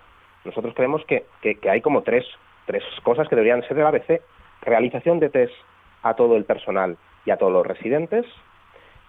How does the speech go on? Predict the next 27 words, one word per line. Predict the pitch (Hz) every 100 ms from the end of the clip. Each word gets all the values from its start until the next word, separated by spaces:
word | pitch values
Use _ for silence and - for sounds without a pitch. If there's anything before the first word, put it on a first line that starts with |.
| -
eh, | 98 - -
equipos | - 147 135
de |
protección | 123 123 117 - 156 208 - _ _ _ _ -
y | 107
aislamiento | 98 104 104 98
adecuado, | 82 73 65 73
¿no? | 160 - _ _ -
Eh, | 214 _ _ - -
¿cuál | 160
es | 180
el | 170
problema | 156 156 180 151
y |
cuál | 117
es | 117
la | 110
divergencia | 101 98 - 110 - 98
para | 95 92
que | 90
nos | 92
entendamos, | 98 90 87 82 -
¿no? | 139 143 _
¿Qué | 143
es |
lo | 147
que | 139